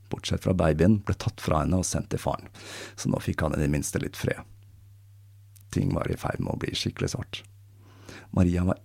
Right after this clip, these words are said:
ikke klar for det utfordrende livet de to levde sammen, og hun fikk stadige raserianfall, og hun var veldig sjalu. Sikkert ikke uten grunn, må vi vel kunne si, og hun reagerte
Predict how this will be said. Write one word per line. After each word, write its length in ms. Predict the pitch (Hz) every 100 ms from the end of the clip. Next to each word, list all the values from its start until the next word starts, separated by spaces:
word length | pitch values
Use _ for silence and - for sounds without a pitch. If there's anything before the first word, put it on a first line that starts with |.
| -
ikke 360 | - - 98
klar 240 | 90 92 -
for 100 | 92
det 80 | -
utfordrende 500 | 82 - 95 85 82
livet 320 | 82 73 90
de 80 | -
to 160 | - 92
levde 240 | 82 92
sammen, 380 | - - - - - - -
og 80 | -
hun 80 | 85
fikk 120 | -
stadige 420 | - 92 80 85 87
raserianfall, 800 | 87 107 90 92 90 98 101 -
og 160 | -
hun 140 | 82 -
var 160 | - - -
veldig 380 | 95 85 - -
sjalu. 280 | - - - - - - - - - - - - -
Sikkert 560 | - - - - 98
ikke 160 | - -
uten 180 | - 85
grunn, 220 | 73 78
må 220 | 71 67
vi 80 | -
vel 80 | 71
kunne 220 | - 76
si, 220 | - - 71 - - - - -
og 80 | 208
hun 140 | 87 85
reagerte 480 | 87 92 78 -